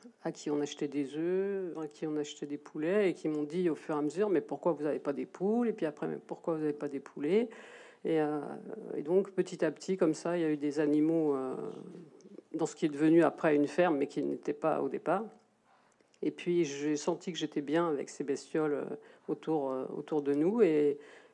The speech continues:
et il s'est trouvé que j'ai fait un remplacement, euh, auprès d'éleveuses de, de chèvres qui avaient besoin de vacances et qui m'ont demandé si, euh, à un moment où il y avait, c'était pas nécessaire de traire, si je pouvais garder leurs chèvres. Alors là, j'étais vraiment, euh,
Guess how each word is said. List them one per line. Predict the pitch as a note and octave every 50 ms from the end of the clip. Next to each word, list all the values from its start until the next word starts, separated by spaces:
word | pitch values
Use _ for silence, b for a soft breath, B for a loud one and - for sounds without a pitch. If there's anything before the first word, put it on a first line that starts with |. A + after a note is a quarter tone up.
| B -
et | - D3+
il | D3+
s'est | - - F#3+
trouvé | F#3 - - G3 F3+ F#3+ G3 F3+
que | E3
j'ai | E3 E3+ D#3+ D#3+ D#3
fait | D#3 - - - G3 F#3+
un | F3+ D#3+
remplacement, | D3+ D3 - E3 - F3 F3 E3+ - - F#3 F3 F3 F3+ E3+ D#3+
euh, | D3+
auprès | D3+ D3 - - - E3
d'éleveuses | D#3 D#3+ D#3+ D#3 D3+ E3 F3 F3 D#3+ D3+
de, | D3+ D3+ D3 D3 D3 D3+ D3+ D3+ D3+ - -
de | C#3+ D3+ D3
chèvres | D3 - - F3 F#3+ F#3 E3 D3+
qui | C#3 - - E3+
avaient | D#3 C#3+ D3 D#3 C#3+ - - - - - -
besoin | - D#3 D#3 D3 E3 D#3+ D3+
de |
vacances | C#3 D#3+ D3+ D3+ - E3+ E3 D3 - -
et | C3
qui | - -
m'ont | D3 C#3+ D3
demandé | D3+ D#3 D#3 D#3 E3+ E3
si, | - - - D#3 D3+ D3+ b b b b b b b b b b
euh, | -
à | D3+ C#3+ C#3 C#3 C#3+
un | C#3
moment | C#3+ C#3+ D3 D3+ D#3 D#3+ D#3
où | D3 C#3+ C#3 C#3
il | C#3 C3+ - - - - - -
y | D3+
avait, | C#3+ - - - - E3 D#3
c'était | - - - -
pas | - D#3+
nécessaire | D#3 D#3+ D3+ - E3+ D3 - - D#3 D3+
de | D#3 D#3
traire, | D3+ - F3 E3+ D3+ -
si | - -
je | - -
pouvais | - C#3+ D#3 D3
garder | C#3+ D3 C#3+ C#3+ D3+ C#3+
leurs | C#3 A2+ -
chèvres. | - - F3 G3 F#3 - b b b b b b b b b b b b _ - -
Alors | D#3 C#3 A#2+ B2
là, | B2+ C#3+ E3 D#3+
j'étais | C#3 C#3+ C3+ - - D3+
vraiment, | C3 C#3 C#3 D3 D3 D3 D3+ D#3+ E3
euh, | D3+